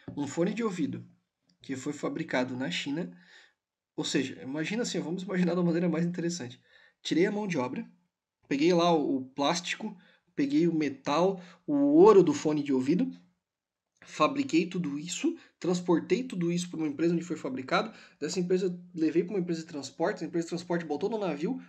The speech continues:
num container, que viajou pelo mar, gastando gasolina, combustível e marinheiros, pra trazer até aqui, foi recebido pela alfândega brasileira, a alfândega brasileira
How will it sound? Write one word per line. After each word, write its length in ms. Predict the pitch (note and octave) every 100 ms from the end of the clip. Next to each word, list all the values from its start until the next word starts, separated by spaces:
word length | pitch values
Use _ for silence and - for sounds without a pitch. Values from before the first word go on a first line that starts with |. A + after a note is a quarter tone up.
| _
num 200 | F3+ B3+
container, 560 | C4+ F3+ - D#3+ G#3 C4 - - _
que 140 | - F3+
viajou 600 | F3 A#3 G3+ F3 D#3 -
pelo 280 | F3+ - F#3
mar, 480 | C3+ C3 - - _ _ _ _
gastando 440 | D#3+ D#3 - G#3+ B3
gasolina, 420 | G3 E3+ D#3+ D#3+
combustível 560 | D#3+ D3+ C#3 - D3+ C#3+
e 20 |
marinheiros, 800 | C#3 C#3 B2+ B2 D#3+ A#3+ - - _ _ _ _ _
pra 120 | - D3
trazer 340 | D3+ C#3 D#3+
até 220 | D#3 E3+
aqui, 280 | G#3 - A3+
foi 160 | A3 F3
recebido 400 | F3 F3+ F3+ B3
pela 180 | G#3
alfândega 440 | F3 F3+ F3 E3+ D#3+
brasileira, 420 | D3 C#3+ C#3+ A3
a 40 |
alfândega 360 | F3+ F3 F3 E3
brasileira 560 | D3+ D3+ C#3+ D3 C3